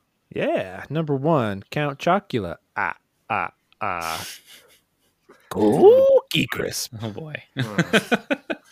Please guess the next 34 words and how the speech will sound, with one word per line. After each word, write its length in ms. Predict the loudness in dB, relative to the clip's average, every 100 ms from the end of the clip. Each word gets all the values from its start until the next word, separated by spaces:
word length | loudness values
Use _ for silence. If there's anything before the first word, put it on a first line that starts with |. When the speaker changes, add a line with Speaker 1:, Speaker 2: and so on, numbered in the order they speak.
| -2 -2 -4 -18 _
Speaker 1:
Uh, 240 | -2 0 4
apple 300 | 6 6 4
cinnamon 320 | 2 0 0
Cheerios, 640 | 0 4 4 4 2 -2 -14
frosted 460 | -2 2 2 -2 -6
mini 140 | -4
wheats, 380 | -2 -4 -6 -12
and 120 | -8
honey 140 | -4 -4
bunches 320 | -6 -10 -14
of 100 | -14
oats. 460 | -14 -16 -20 -20 -8
Speaker 2:
Excellent. 500 | -4 -4 -4 -6 -2
I 140 | 0
had 80 | 0
the 60 | 0
second 300 | 0 0 0
choice. 280 | 0 0 0
I 120 | -2
took 200 | -2 -4
Cinnamon 440 | -2 -2 -2 -2 -2
Toast 320 | -2 -2 -4
Crunch, 440 | -2 0 0 -4
which 320 | -6 -8 -8
was 200 | -6 -6
the 80 | -6
correct 520 | -8 -2 2 2 -2
number 260 | -6 -4 -4
one 240 | -2 -4 -4
choice. 400 | -2 -2 -4 -12 -20 -20 -20 -20 _ -6
Uh, 300 | -2 0 -2 -6 _ _
Peanut 260 | -6 -4 0
Butter 180 | 0 0
Crunch, 500 | -2 -2 -2 -4